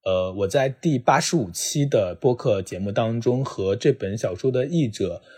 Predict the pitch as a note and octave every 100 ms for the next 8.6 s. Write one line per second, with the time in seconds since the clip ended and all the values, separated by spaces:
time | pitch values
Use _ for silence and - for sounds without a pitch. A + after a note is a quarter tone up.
0 | _ - C#3 C3 D3 A2 G2+ - - G2+
1 | G2+ E2+ E2+ E2+ F#2+ F2 - - F2+ F2
2 | G2+ G2 G2 F2 F2 G#2 F2+ F2+ F#2+ F2
3 | F#2 E2 E2+ - F#2+ F#2 F2+ F2+ - _
4 | _ _ - - - - - - - _
5 | - F#3+ D#3+ C#3+ C3 A2+ A#2+ G2+ F#2 F2
6 | - G#2 G#2 G2 F#2+ F2 F2 - _ _
7 | - A2+ G#2 F2+ A2 B2+ F#2+ F2+ G2+ A2+
8 | F3+ A#2 F#2 - F2